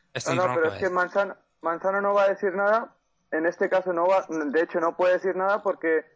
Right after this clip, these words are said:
Speaker 2: hace unos días leí en Marca que ha impuesto un código de vestuario de que está prohibido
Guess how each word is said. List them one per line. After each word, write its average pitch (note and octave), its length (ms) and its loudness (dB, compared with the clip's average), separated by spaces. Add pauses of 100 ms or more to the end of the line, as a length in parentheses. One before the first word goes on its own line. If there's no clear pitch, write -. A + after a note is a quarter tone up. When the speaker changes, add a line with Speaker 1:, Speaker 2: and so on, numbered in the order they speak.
(320)
Speaker 2:
hace D#3 240 -2
unos F#3+ 240 0
días F#3 240 2
leí E3+ 240 2
en F#3+ 120 0
Marca G3 440 0 (540)
que D#3+ 100 2
ha E3 100 4
impuesto F#3 440 -2
un F#3 100 -2
código F#3 260 4
de F#3+ 120 4
vestuario F#3+ 440 2
de G#3 120 0
que E3 260 -2
está F#3+ 480 -2
prohibido G3 720 0